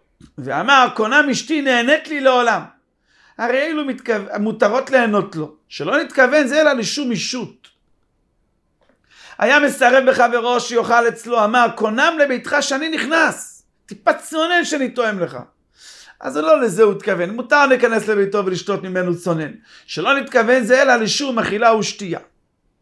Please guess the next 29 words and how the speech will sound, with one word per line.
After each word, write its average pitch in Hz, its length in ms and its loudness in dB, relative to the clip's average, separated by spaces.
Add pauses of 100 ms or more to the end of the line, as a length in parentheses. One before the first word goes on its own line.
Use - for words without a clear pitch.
(400)
עד 185 140 -4
כאן, 226 260 -2 (140)
עד 226 280 -2
כאן 233 200 -4
המשנה. 170 380 -6
גמרא 165 320 -2
למעלה 220 340 0
בדף 180 320 -4
חוב 175 160 -10
דלת 208 360 2
הביאה 202 240 -2
את 196 120 -4
המקרים 185 440 -8
האלה, 180 380 -2 (680)
שהוא 190 240 -2
אומר 240 300 2
לו, 214 360 2 (840)
"כלום 294 300 4
אמרת 254 340 4
לפני 233 480 0
כבודי, 214 340 -2
זהו 214 300 4
כבודי." 196 440 -6
וגם 208 240 2
המקרה 202 320 -2
השני 202 360 -2
שהוא 196 180 -2
אומר 214 260 0
לו, 202 320 4